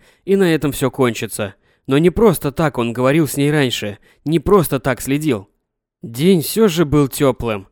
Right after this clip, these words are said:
хотя солнечные лучи сильно перебивались густой зеленью. Марису трясло, но хуже стало, когда её платье и нижние походные штаны стали подсыхать, превращаясь в твёрдую корку.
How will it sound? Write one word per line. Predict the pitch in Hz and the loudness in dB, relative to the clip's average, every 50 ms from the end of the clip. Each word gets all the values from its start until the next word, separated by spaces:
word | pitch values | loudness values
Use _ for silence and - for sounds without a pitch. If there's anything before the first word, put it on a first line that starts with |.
| _ _ | _ _
хотя | - - 185 180 - 196 180 | -8 -6 -6 -4 -2 -2 -2
солнечные | 156 - - 208 180 151 147 131 - - 151 147 | 0 2 2 2 4 4 2 0 -2 -2 -2 0
лучи | 143 156 151 - - 180 | 0 -2 -2 -2 -4 -4
сильно | 147 - 196 208 185 190 180 | -2 -2 -2 -2 0 0 0
перебивались | 160 - 165 156 156 139 143 131 131 143 151 135 120 110 104 | 0 0 0 0 0 0 0 2 2 2 2 0 0 -2 -4
густой | 120 123 117 - - 151 135 127 | -6 -6 -6 -2 0 0 0 0
зеленью. | 117 143 165 151 123 117 110 107 101 98 98 - _ _ _ - | 0 -2 -2 0 0 -2 -2 -4 -4 -6 -8 -12 _ _ _ -4
Марису | 117 120 127 165 185 165 - 165 | 0 0 2 2 2 0 -2 -4
трясло, | 139 - 156 151 - - 156 143 123 104 101 101 _ _ _ | -2 0 0 0 0 0 0 0 0 0 -2 -8 _ _ _
но | - 147 175 175 | -2 0 0 0
хуже | - 233 247 180 165 165 | 2 2 2 2 2 0
стало, | 143 - - 180 180 156 131 | -2 -2 -2 0 2 0 0
когда | 117 127 117 123 123 127 | 0 -2 -2 0 0 0
её | 127 123 127 123 | 2 2 0 0
платье | - 139 151 165 156 131 - - 113 | 0 -2 -2 -2 -2 -4 -4 -6 -6
и | 110 110 113 | -4 -2 0
нижние | 131 139 135 123 120 127 127 120 | 0 0 0 -2 -2 -4 -4 -2
походные | - 135 127 - 147 139 135 127 127 123 | -2 -4 -2 0 -2 0 0 0 -2 -2
штаны | - - 143 143 175 196 | -2 -4 -4 -2 0 0
стали | 180 - - 190 180 160 | -2 -2 -2 -2 0 0
подсыхать, | 156 - - 131 - - 135 - - - 101 95 - - _ _ _ - - - - - - | -2 -2 -4 -6 -6 -6 -8 -8 -8 -10 -12 -12 -14 -20 _ _ _ -20 -20 -20 -20 -12 -2
превращаясь | - 196 202 196 185 147 - 196 185 156 - | 2 2 4 4 4 2 2 2 0 0 0
в | - | -4
твёрдую | - 156 165 160 151 139 165 170 165 | -2 0 0 0 2 0 0 -2 0
корку. | - 185 151 123 - - 107 92 | 0 0 0 -2 -4 -8 -14 -14